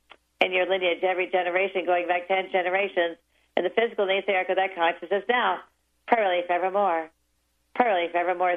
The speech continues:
So, Kamisha, and everybody in our listening audience, you no longer have that worry about money.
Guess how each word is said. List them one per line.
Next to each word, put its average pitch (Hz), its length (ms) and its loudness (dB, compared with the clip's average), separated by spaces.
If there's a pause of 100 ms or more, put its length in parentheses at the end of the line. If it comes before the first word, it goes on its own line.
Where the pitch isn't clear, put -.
So, 180 80 0
Kamisha, 240 600 -2 (320)
and 180 180 2
everybody 208 480 0
in 185 60 0
our 185 160 2
listening 196 280 -2
audience, 190 380 0
you 202 180 -2
no 190 140 0
longer 196 300 0
have 170 200 0
that 170 180 0
worry 160 220 2
about 190 280 0
money. 214 440 -2